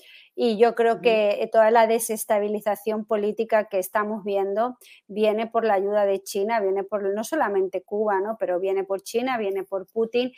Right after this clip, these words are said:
Speaker 1: Y yo creo que a los Estados Unidos hace mucho tiempo que salió de América Latina y lo único que está haciendo los Estados Unidos es recibiendo a millones de gentes, eh, que los pobres están saliendo de sus países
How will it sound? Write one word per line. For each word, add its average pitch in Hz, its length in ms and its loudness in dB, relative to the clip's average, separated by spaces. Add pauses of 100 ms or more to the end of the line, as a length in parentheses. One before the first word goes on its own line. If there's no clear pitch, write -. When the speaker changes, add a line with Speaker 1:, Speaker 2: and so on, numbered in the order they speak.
(280)
Speaker 1:
Y 226 140 -2
yo 233 120 6
creo 233 220 0
que 240 80 4
a 226 80 6
los 214 220 0
Estados 220 460 -2
Unidos 214 360 -6
hace 208 220 -4
mucho 214 320 -6
tiempo 208 320 -6
que 190 100 -4
salió 202 440 2
de 262 60 4
América 208 380 -2
Latina 196 380 -2
y - 20 -4
lo 202 120 -6
único 233 280 -2
que 214 80 -12
está 208 160 -6
haciendo 208 380 -4
los 202 120 -4
Estados 214 360 -4
Unidos 208 300 2
es 208 180 -2 (320)
recibiendo 226 640 2
a 233 80 0
millones 240 540 2
de 220 100 0
gentes, 202 640 -4 (340)
eh, 220 220 0
que 220 100 2
los 208 160 2
pobres 233 280 4
están 220 200 -4
saliendo 214 320 -2
de 202 80 2
sus 226 200 -4
países 208 600 0